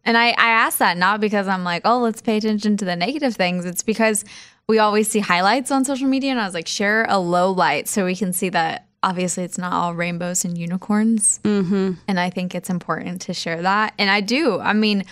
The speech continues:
Speaker 1: I think everybody's feeling off right now. I had, I had posted about a day that I had that was whole, oh my gosh, one of the worst days I've had in a long time.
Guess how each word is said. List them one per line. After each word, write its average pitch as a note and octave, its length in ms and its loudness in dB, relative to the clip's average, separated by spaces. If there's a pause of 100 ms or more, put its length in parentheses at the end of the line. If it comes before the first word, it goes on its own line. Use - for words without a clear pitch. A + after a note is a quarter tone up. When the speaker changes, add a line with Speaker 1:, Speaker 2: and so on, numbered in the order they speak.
(160)
Speaker 1:
I A#3 120 4
think C#4 140 2
everybody's C4 440 2
feeling G#3 260 2
off F#3 220 2
right F#3+ 120 2
now. F3 140 2
I F3 180 2
had, A#3+ 200 -2 (220)
I - 20 2
had G#3 180 0
posted C#4 380 0
about A#3+ 380 -2 (160)
a G#3+ 80 2
day G3+ 340 0
that F#3 160 2
I F3 60 4
had D#3+ 400 0
that E3 180 2
was D#3+ 380 -2 (260)
whole, A3 520 0
oh F#3+ 160 0
my E3 120 0
gosh, - 340 -2 (300)
one A#3+ 220 2
of A3+ 80 0
the G3+ 80 2
worst F#3 200 2
days F#3 160 0
I've F3 100 -2
had F3 160 4
in E3+ 60 2
a D#3 120 0
long F#3+ 200 2
time. F#3+ 280 -8